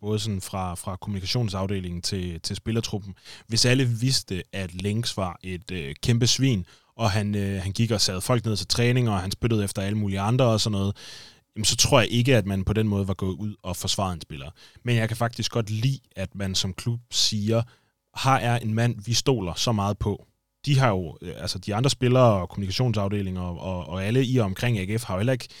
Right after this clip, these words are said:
øh, nødvendigvis set situationen bedre, end, end alle vi andre har på de videoklip, der nu er.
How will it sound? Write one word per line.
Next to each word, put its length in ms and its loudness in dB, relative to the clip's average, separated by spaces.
øh, 200 -6
nødvendigvis 720 0
set 260 2
situationen 500 -2
bedre, 420 0
end, 260 -4
end 120 -4
alle 200 2
vi 60 0
andre 240 0
har 140 0
på 120 -6
de 140 -2
videoklip, 460 -4
der 60 -6
nu 140 -2
er. 140 0